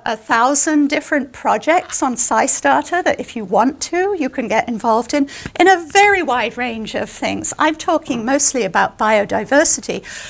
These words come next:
but, I mean, there are things on medical, there are things, uh, to do with citizen sci-, uh, uh, conservation, there are things to do with climate change, plants, the weather,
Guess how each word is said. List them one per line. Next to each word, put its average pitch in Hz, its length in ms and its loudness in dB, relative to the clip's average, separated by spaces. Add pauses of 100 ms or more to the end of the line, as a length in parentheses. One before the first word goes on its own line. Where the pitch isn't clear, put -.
(220)
but, - 300 0
I 311 100 -4
mean, 277 300 0
there 277 160 -4
are 269 60 -4
things 277 600 -2
on 233 320 -4 (240)
medical, 247 640 -2
there 214 180 -6
are 208 40 -10
things, 220 500 -6 (120)
uh, 220 360 2 (180)
to - 140 -2
do 254 160 -2
with - 480 -6
citizen 269 480 -2
sci-, - 240 0
uh, 240 320 2 (1000)
uh, 208 220 0
conservation, 277 920 -2
there 247 140 0
are 233 60 -4
things 240 300 -6
to - 100 -12
do 226 160 -4
with - 180 -6
climate 302 420 2
change, 294 440 -2 (380)
plants, 302 680 0 (220)
the 220 120 -4
weather, 269 640 2